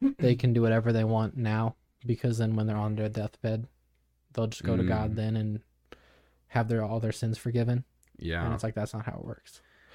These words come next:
Speaker 2: Yeah. Well, 'cause, 'cause, um, me and my girlfriend talked about this because she knew somebody in high school who asked that very question. Um, and it's not the person you're thinking of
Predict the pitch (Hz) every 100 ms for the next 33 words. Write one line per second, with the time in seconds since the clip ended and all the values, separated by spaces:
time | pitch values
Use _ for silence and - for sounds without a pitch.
0 | - - 110 110 92 85 85 - _ _
1 | _ 123 123 120 110 - _ _ _ -
2 | - 131 117 120 - - - _ _ _
3 | _ _ _ _ _ - 120 117 110 101
4 | 95 92 95 - _ _ _ _ _ _
5 | _ - 107 120 113 101 104 104 101 -
6 | 98 104 98 - 98 95 - 92 - 95
7 | 104 - - 107 101 95 101 95 87 87
8 | 110 104 - 95 104 - 92 98 - 78
9 | 76 71 - 85 - - 82 - - -
10 | - - - - 50 - - - _ _
11 | _ _ _ - 67 90 65 58 - -
12 | 117 139 131 135 127 113 98 92 - 120
13 | 107 85 65